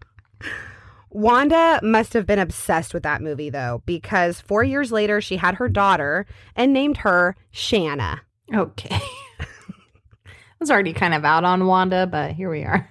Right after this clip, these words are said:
Speaker 2: We got Shane and Shanna. In nineteen eighty, Wanda and Tony got divorced. Wanda got the house and most of the furnishings. Tony got the water skis, the recliner, and the pickup
Speaker 1: Ooh.
Speaker 2: truck. <laughs> Wanda got married again to an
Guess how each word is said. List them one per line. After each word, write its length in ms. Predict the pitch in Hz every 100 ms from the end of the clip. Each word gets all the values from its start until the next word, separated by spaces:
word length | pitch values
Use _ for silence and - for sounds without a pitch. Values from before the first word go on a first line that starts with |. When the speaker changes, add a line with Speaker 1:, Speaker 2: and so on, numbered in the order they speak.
| -
Speaker 2:
We 120 | 247 247
got 200 | 277 220
Shane 300 | - 226 254
and 140 | 311
Shanna. 400 | - 156 151 214 _ _ _ -
In 380 | 247 254 247 240 -
nineteen 480 | 214 240 311 381 349
eighty, 280 | 233 226 233
Wanda 320 | 196 180 220
and 160 | 240 262
Tony 260 | 220 196
got 160 | 190 170
divorced. 640 | 226 175 139 175 - - - - _ _
Wanda 360 | 190 233 262 277
got 160 | 220
the 60 | 185
house 420 | - 233 240 -
and 160 | 180 170
most 220 | 190 -
of 60 | 185
the 60 |
furnishings. 840 | 165 214 220 220 214 208 214 214 - - _ -
Tony 260 | 247 233
got 160 | 214 202
the 100 | 165
water 320 | 147 220 220
skis, 560 | 226 - 220 214 214 196
the 100 | 170
recliner, 640 | 127 - 214 208 202 202 - _ _ -
and 120 | 220
the 60 |
pickup 240 | 240 - 494 494
Speaker 1:
Ooh. 40 |
Speaker 2:
truck. 340 | - - - - -
<laughs> 120 | - - - - _ _ _ _ _
Wanda 300 | 220 269 349
got 160 | 453 427
married 260 | 285 277 269
again 420 | 208 196 147 175
to 140 | 214
an 80 | 208